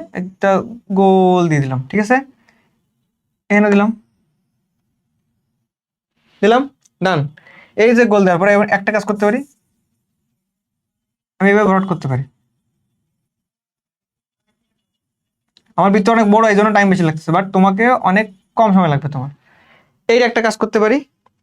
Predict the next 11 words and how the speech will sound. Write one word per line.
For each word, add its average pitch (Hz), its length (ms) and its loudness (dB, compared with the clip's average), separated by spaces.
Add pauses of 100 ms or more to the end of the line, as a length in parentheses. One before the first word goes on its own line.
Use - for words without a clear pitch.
(280)
আরেকটা 190 200 -2
কাজ 220 140 0
করতে 226 220 -2
পারি 220 180 0
কি, 277 220 -8 (800)
এই 208 100 2
পাশ 214 220 0
দিয়ে 254 320 0 (360)
এভাবে 202 240 0
ঘুরে 196 280 0
এসে, 190 180 0